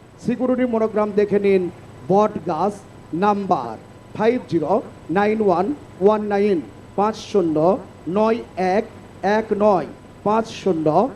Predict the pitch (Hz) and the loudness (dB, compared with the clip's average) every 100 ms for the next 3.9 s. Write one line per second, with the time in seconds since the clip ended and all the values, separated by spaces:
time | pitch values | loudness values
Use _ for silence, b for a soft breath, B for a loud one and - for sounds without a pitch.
0 | - - 151 190 220 226 226 - 175 190 | -12 -14 -4 0 2 2 -2 -6 -2 0
1 | 226 - - - - 196 220 220 214 208 | 0 -4 -18 -20 -2 2 2 2 2 4
2 | 214 165 113 - - - 208 214 233 254 | 2 0 -4 -16 -16 0 0 2 -4 0
3 | 240 185 190 - - - 208 220 247 | 2 2 -2 -12 -20 -2 0 2 0